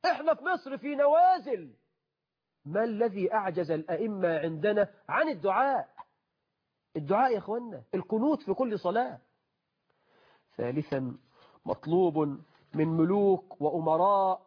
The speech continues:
ورؤساء العرب أن يكون عندهم حمرة خجل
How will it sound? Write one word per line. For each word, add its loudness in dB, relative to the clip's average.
ورؤساء 0
العرب 0
أن -6
يكون -2
عندهم -2
حمرة -2
خجل -4